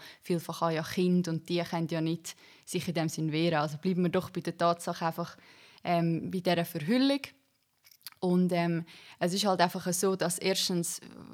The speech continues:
meine Meinung ist, dass eine Kleidervorschrift und gerade nur für Frauen und gerade nur, ähm, etwas, wo d-,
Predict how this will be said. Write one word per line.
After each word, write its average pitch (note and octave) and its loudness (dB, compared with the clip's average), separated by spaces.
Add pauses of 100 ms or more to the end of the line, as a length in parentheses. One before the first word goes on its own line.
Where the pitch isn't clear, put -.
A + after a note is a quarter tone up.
meine E3+ 2
Meinung F3+ 4
ist, F3+ -2
dass F3+ -8
eine F3 -10
Kleidervorschrift F#3 2
und F3 -2
gerade G3 2
nur A3+ 2
für - -6
Frauen G#3 4 (480)
und F#3+ -4
gerade F#3 0
nur, A3+ 2 (580)
ähm, E3+ 2
etwas, F#3 -2
wo E3+ -2
d-, - -12